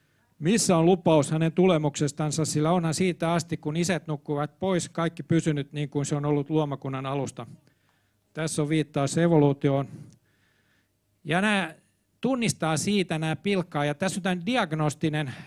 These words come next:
elementti, eli lääkäri tykkää näistä diagnooseista, niin diagnoosi on tämä porukka, jotka kieltää vedenpaisumuksen.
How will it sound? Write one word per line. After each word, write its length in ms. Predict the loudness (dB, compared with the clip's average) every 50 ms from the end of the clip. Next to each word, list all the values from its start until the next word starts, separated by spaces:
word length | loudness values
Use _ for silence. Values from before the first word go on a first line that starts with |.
| -14 -14 -12 -6
elementti, 640 | -4 -2 0 0 0 -2 -4 -6 -6 -6 _ -4 -2
eli 200 | -2 -2 -2 -4 -6 -6
lääkäri 420 | -2 -2 -2 -2 -2 -4 -4 -4
tykkää 440 | -4 -4 -6 -6 _ -4 -4 -4 -2 -4
näistä 240 | -6 -6 -6 -4 -2
diagnooseista, 720 | -2 -2 -2 -4 -6 -8 -6 -6 -6 -8 -8 -8 -8 -8 -8
niin 160 | -8 -10 -12 _ _ _ _ _ _ _ _ _ _ _ _ _ _ _ _ _ _ _ _ _
diagnoosi 500 | -4 -4 -4 -2 -2 -4 -4 -2 -2 -2
on 240 | -2 -2 -4 -6 -10 -16 -20 _ _ _
tämä 140 | -6 -6 -4
porukka, 420 | -2 -2 -2 -2 -4 -6 -4 -4
jotka 240 | -4 -4 -4 -8 -10
kieltää 580 | -6 -4 -2 -2 -2 -4 -4 -6 -6 -4 -4 -4
vedenpaisumuksen. 960 | -4 -4 -4 -4 -8 -8 -8 -8 -8 -8 -10 -12 -16 -16 -16 -16 -16 -16